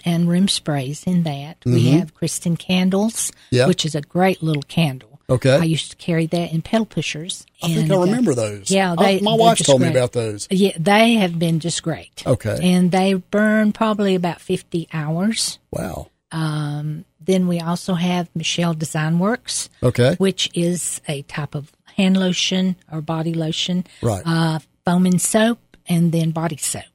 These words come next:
Speaker 2: Okay.
Speaker 1: And the fragrances is, is great.
Speaker 2: Right,
Speaker 1: Really
Speaker 2: right.
Speaker 1: good.
Speaker 2: Wow.
Speaker 1: Yes.
Speaker 2: So you guys got a little bit I mean, you've just opened your door, and I know you're, you know, probably looking to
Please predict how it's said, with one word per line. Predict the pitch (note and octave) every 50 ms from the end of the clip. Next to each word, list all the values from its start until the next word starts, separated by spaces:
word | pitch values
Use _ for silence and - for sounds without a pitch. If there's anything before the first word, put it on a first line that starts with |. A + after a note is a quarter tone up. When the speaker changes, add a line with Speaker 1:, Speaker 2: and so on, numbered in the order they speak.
| _ _ _ -
Speaker 2:
Okay. | A#2 A#2 - A#2 A2+ A#2 D#3 D#3
Speaker 1:
And | E3+ E3 E3 D#3+ D#3 D#3 D#3 D3+ D3 C#3+
the | - D#3+
fragrances | - G#3 G#3+ G#3+ G#3 F3+ D#3 - - - - C#3 C3+ -
is, | C#3 D3 C#3+ - - - _ -
is | E3 D#3+ -
great. | D#3 D#3 _ - D#3+ D3 A2 F2+ - - - - - -
Speaker 2:
Right, | A2+ A2+ G#2+ F#2 - - - C#3+
Speaker 1:
Really | D3+ D#3+ D#3+ D#3 D#3 D#3
Speaker 2:
right. | D3+ -
Speaker 1:
good. | D#3+ C#3+ - - - _ _ _ _ _ _ _ _ _
Speaker 2:
Wow. | - D#3 F#3 G3+ E3 A2+
Speaker 1:
Yes. | A2 -
Speaker 2:
So | - B2
you | C3+ D#3+
guys | E3+ F3 D3 C#3 - A2+
got | C3+ C3+
a | C3
little | C3 C3+ C#3
bit | C3 C#3 C3+ B2 - _ _ _ _ _ _ -
I | A#2+
mean, | C3+ C#3+ C3+
you've | B2+ C3
just | B2 F#3 F#3 -
opened | D#3 D3 D#3+ D#3 C#3 B2+ A#2+ A#2
your | A2+ G#2+
door, | G#2+ B2+ C#3 C3+ B2 A#2 A2+
and | A2 A2+
I | A#2+
know | C3+ C#3+
you're, | C#3 B2 A#2+ A2+ A2 - _ _ _ _ _ _ _
you | D3 C#3+ C3
know, | A#2 A2+ G#2+
probably | G#2 - D3 C#3+ C3 C#3 C3+
looking | C#3+ C#3+ - D3+ C3 B2 B2 B2+ A#2
to | - B2+ A#2+ A2+ A2+ A2